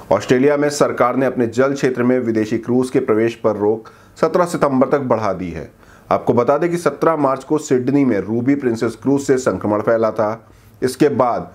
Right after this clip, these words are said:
सौ से ज़्यादा यात्रियों को लाने वाले किसी भी जहाज के अम-, ऑस्ट्रेलियाई समुद्री सीमा में आने पर रोक लगा दी गई थी।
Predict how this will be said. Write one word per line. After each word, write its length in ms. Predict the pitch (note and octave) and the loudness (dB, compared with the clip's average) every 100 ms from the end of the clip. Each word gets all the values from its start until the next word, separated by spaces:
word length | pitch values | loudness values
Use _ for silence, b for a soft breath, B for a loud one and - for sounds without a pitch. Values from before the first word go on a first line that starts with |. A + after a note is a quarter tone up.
| B B B | B B B
सौ 220 | C#3+ D3 | 0 0
से 120 | D3+ | 2
ज़्यादा 460 | D#3+ D#3 D#3 C#3+ C#3 | 6 6 6 0 2
यात्रियों 360 | B2+ A#2+ D3+ | 2 2 0
को 100 | C#3+ | 2
लाने 320 | C3+ A#2+ B2 C#3+ | 2 2 0 0
वाले 180 | B2+ | -2
किसी 300 | B2+ C3+ D3 | -4 -4 -2
भी 100 | D3+ | 0
जहाज 440 | C#3 B2 A#2 C3 B2+ | 0 0 0 -2 -2
के 200 | B2 B2+ | -2 -2
अम-, 280 | - A2+ A#2 | -2 -2 0
ऑस्ट्रेलियाई 520 | A2+ A2+ C3 C#3 D3 | 0 0 2 2 2
समुद्री 380 | C3+ A#2 A#2+ A#2 | 0 -2 -4 -4
सीमा 300 | A#2+ B2+ B2 | 0 0 0
में 200 | A#2+ - | -2 -2
आने 200 | G#2+ A2+ | -2 0
पर 160 | A2 A2+ | 0 0
रोक 240 | A#2 G#2 | 0 0
लगा 200 | F#2+ F2+ | 0 0
दी 140 | E2+ | -4
गई 180 | D#2 D2+ | -6 -8
थी। 220 | D#2 E2+ | -6 -10